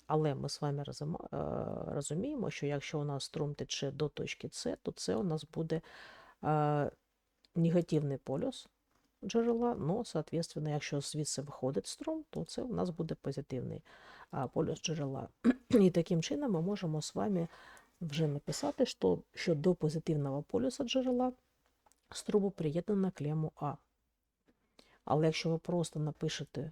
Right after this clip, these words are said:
в угадайку навіть правильну відповідь, вона нічого нам не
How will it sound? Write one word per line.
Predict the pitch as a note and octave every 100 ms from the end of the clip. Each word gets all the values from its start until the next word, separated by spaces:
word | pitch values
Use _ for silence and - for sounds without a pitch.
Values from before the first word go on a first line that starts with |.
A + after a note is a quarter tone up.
| -
в | -
угадайку | D3 D#3+ D3 D3 C#3 - E3+ - _ _ _ _ _ _ _ _ _ _
навіть | D3 D#3+ D3+ -
правильну | D#3 D3+ C#3 C#3+
відповідь, | D3 A#3+ - C4+ G#3 -
вона | D3+ E3 F3+ - _ - - _ _ _ _
нічого | D3+ D#3+ - D#3+ D3+
нам | D3 C#3+ C3+ -
не | C#3+ C#3+ C3+ B2+ B2